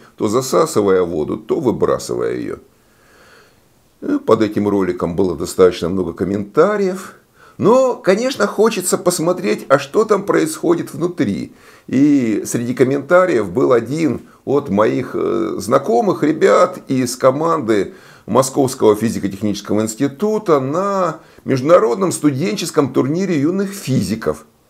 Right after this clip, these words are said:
Мне написали, что в прошлом двадцать первом году как раз такая задачка игралась на этом турнире,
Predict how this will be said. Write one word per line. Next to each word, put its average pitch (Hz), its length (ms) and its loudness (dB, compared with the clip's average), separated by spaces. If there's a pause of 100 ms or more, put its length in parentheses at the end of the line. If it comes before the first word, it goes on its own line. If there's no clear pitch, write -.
(220)
Мне 143 240 0
написали, 113 540 -2
что 107 200 -4
в - 80 -14 (240)
прошлом 170 420 2
двадцать 113 280 -2
первом 120 300 0
году 92 540 0 (340)
как 139 200 4
раз 208 200 4
такая 170 400 4
задачка 123 640 2
игралась 107 480 4
на 98 80 -2
этом 95 300 0
турнире, 185 760 -2